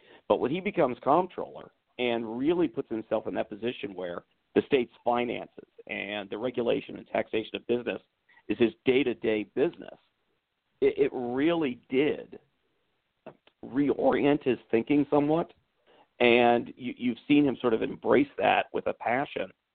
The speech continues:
that has surprised a lot of people. But, yeah,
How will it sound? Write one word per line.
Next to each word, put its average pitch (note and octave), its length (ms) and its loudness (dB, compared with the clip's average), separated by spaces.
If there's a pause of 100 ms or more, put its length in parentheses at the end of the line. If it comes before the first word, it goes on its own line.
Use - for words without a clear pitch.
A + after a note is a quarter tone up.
(100)
that G#2 180 4
has - 180 -12 (800)
surprised D3 380 2
a - 60 -6
lot - 200 -6
of - 100 -16
people. - 400 -10 (340)
But, C#3+ 160 4
yeah, F#3 200 2